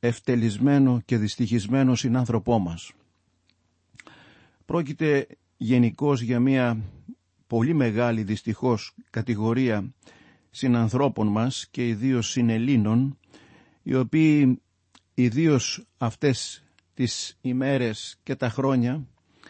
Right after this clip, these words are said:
της λιτότητας υπέπεσαν σε δυσμενείς οικονομικές συνθήκες, οι οποίες τους οδήγησαν,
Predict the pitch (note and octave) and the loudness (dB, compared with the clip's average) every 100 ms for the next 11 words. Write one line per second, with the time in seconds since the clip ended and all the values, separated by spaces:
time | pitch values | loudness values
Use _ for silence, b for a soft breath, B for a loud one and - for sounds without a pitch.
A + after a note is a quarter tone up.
0 | b b B2 B2 A#2+ - C#3+ A#2 - C3+ | b b -4 -2 0 2 2 0 -2 -2
1 | D3+ - - _ b b b b b B2+ | -4 -10 -18 _ b b b b b -4
2 | D#3+ C#3 C#3+ - C3+ B2 - C3+ B2 A#2 | -2 0 0 2 2 2 2 0 2 2
3 | A#2 - - A2+ A2+ A#2+ A#2+ C3 D3+ - | 0 -4 -6 -2 2 4 4 4 2 0
4 | - - B2 B2+ A#2+ A#2 A2 C3+ B2 A#2 | -12 -6 -4 0 2 2 0 -2 -2 -2
5 | G#2+ A#2 G2 C3+ C#3+ - _ _ b b | -2 -2 -2 -4 -6 -12 _ _ b b
6 | b b b b C#3 C3 A#2+ D#3 C#3+ - | b b b b -2 -2 2 2 0 -2
7 | C#3+ B2 B2 C3+ D3+ B2+ - B2 C3+ C3+ | -2 0 0 2 0 0 2 2 2 -2
8 | C3 | -8